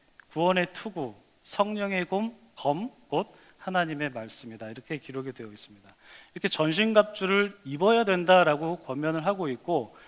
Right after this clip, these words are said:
왜 이 전신갑주를 입어야 되는지, 그 전신갑주 위에 있는 구절을 보시면,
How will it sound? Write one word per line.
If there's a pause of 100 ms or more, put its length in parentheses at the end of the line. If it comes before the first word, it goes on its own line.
(200)
왜 (140)
이
전신갑주를
입어야
되는지,
그
전신갑주
위에
있는
구절을
보시면,